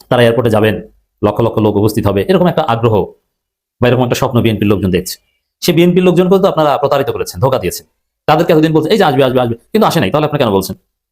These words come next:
এটা তারা কি বোঝা যায় যে আপনারা প্রতারণা করেছেন? এভাবে প্রতারণা করে দল চালানো যায় না।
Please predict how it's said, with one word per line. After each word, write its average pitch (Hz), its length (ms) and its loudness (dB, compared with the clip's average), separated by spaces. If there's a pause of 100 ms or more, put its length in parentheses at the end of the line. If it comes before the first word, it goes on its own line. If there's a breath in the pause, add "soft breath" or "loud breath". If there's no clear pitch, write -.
(360)
এটা 139 120 0
তারা 147 120 2
কি 156 100 0
বোঝা 104 180 2
যায় 78 200 -6 (120)
যে 107 80 2
আপনারা 117 200 0
প্রতারণা 120 360 0
করেছেন? 78 260 -8 (540)
এভাবে 190 260 4
প্রতারণা 180 340 2
করে 143 300 0 (580)
দল 135 160 2
চালানো 127 260 0
যায় 85 140 0
না। 76 100 -10